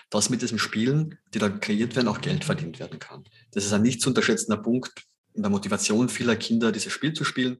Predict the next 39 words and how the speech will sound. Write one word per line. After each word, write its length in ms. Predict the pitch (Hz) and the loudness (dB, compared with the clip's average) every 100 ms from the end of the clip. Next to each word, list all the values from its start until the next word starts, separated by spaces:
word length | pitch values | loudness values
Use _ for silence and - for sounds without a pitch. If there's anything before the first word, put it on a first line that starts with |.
| _ | _
Aber 160 | 117 113 | 0 2
die, 220 | 110 117 | 4 2
die 160 | - 120 | 2 4
Möglichkeit, 380 | 135 170 147 | 6 6 2
Spiele 220 | - 147 135 | 2 2 2
zu 100 | 120 | 2
kreieren, 320 | 117 117 117 - | 0 0 0 4
<clears throat> 160 | 147 | 4
ist 180 | 143 - | 4 2
da 160 | 117 143 | 6 6
und 220 | 123 120 | 4 -4
ist 340 | 117 - - | -2 -2 -6
super 300 | - - 147 | -8 -4 2
und 120 | 123 104 | 4 4
total 320 | 104 92 95 | 2 0 0
förderlich, 400 | - 104 98 - | 0 0 -2 -6
finde 260 | 90 87 | -10 -10
ich. 60 | 87 | -6
Also 180 | 87 95 | -2 -2
diese 260 | - 92 95 - - | -2 -6 -6 -18 -8
Entwicklungsumgebung 1080 | 104 117 117 120 - 107 101 107 110 107 - - _ - | -2 -2 0 0 4 4 6 4 4 2 -2 -16 _ -6
ist, 500 | 107 - - - - | 0 2 4 2 0
äh, 180 | - 95 95 - | 0 0 -2 -6
super 260 | - 147 | -2 2
leicht 200 | 110 101 | 4 4
zu 100 | - | 2
bedienen, 560 | 107 104 104 104 101 104 - _ _ 107 | -2 2 4 4 2 -2 -18 _ _ -4
ist 160 | 113 | 0
auf 120 | 104 | 2
alle 120 | 90 110 | 4 4
Fälle 280 | 110 104 | 2 2
ein 140 | 101 101 | 2 0
total 580 | 101 - 92 107 82 - | -4 0 0 0 -4 -8
kreativer 340 | - 107 117 104 | -2 0 0 -2
Bonus, 380 | 101 98 95 | -2 -2 -2
der 120 | - - | -4 -4
da 100 | 92 | -6
dem 180 | 95 98 | -6 -8
Spiel 300 | - 104 | -8 -8